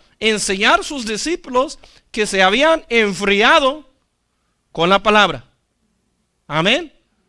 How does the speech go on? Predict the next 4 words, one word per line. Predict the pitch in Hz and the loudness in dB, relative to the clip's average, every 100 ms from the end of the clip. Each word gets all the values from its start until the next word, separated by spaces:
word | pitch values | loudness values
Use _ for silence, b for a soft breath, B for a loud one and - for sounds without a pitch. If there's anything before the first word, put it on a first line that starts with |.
| _ _ _ | _ _ _
So, | - 240 233 - | -4 0 0 0
hay | 196 277 | -2 0
gente | 285 302 294 285 | -2 -4 -6 -6
decepcionado, | 240 - 190 - 185 180 208 226 262 330 | -4 -4 -6 -6 -6 0 2 2 0 -10